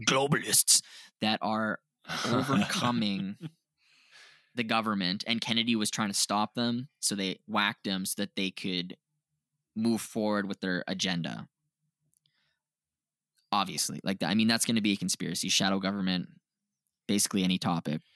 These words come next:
Speaker 2: Wasn't that, um, kind of talked about in The Umbrella Academy season two? Have you not, have you seen
Speaker 1: <laughs> Yeah,
Speaker 2: The
Speaker 1: I
Speaker 2: Umbrella
Speaker 1: guess.
Speaker 2: Academy?
Speaker 1: I feel like there's, like, so many movies that have, like, a s-,
Speaker 2: <laughs>
Speaker 1: yeah, like, y-,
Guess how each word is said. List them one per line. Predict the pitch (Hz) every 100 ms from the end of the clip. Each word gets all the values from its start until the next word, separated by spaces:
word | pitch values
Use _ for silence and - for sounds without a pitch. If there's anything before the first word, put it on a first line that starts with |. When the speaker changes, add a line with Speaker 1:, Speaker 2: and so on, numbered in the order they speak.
| _ - - _ _ _ - 160
Speaker 2:
Wasn't | 117 110 117 -
that, | - 98 98
um, | 92 90 87 87 - _ _ _ _ _ _ _ _ _ 95
kind | - 104
of | 92
talked | - 98 -
about | 92 95 95
in | 95 92
The | 90
Umbrella | 90 85 90 92
Academy | 95 - 95 95 101 101 -
season | 101 92 87
two? | 101 98 98 _ _ _ _ _ _ _ _ _ _ _ _ _ _ _ _ _ _ _ _ _ _ _ _ _ _ _ _ _ _ -
Have | 101
you | 104
not, | -
have | -
you | 98
seen | - 101
Speaker 1:
<laughs> |
Yeah, | -
Speaker 2:
The |
Speaker 1:
I | 98
Speaker 2:
Umbrella | 95 98 110
Speaker 1:
guess. | 104 104
Speaker 2:
Academy? | 101 147
Speaker 1:
I | 139
feel | 175
like | 180 165
there's, | 165 156
like, | 156
so | - 139
many | 147 131
movies | 101 98 95 -
that | 98
have, | 101 90
like, | 90 85
a |
s-, | 90 - - 147 - -
Speaker 2:
<laughs> | - _ -
Speaker 1:
yeah, | 143 85
like, | 90 - -
y-, | -